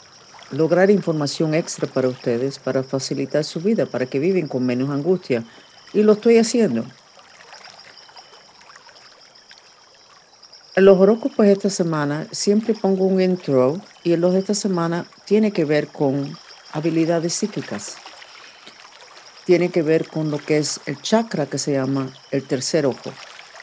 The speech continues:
Resulta ser que en los experimentos, que son unas clases que nosotros los mantristas damos,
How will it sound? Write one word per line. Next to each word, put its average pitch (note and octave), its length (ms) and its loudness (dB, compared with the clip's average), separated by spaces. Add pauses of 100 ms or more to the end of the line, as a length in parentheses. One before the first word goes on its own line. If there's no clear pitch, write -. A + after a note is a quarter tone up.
(1200)
Resulta A3+ 460 0
ser G3 200 0
que - 80 -2
en D#3+ 80 0
los D#3 120 0
experimentos, D3+ 1040 0
que C#3+ 100 -8
son D#3 200 -4
unas E3 220 -4
clases D#3 520 0
que C#3 100 -8
nosotros C3+ 420 -6
los D3 100 -4
mantristas C#3+ 560 -4
damos, D3+ 540 -2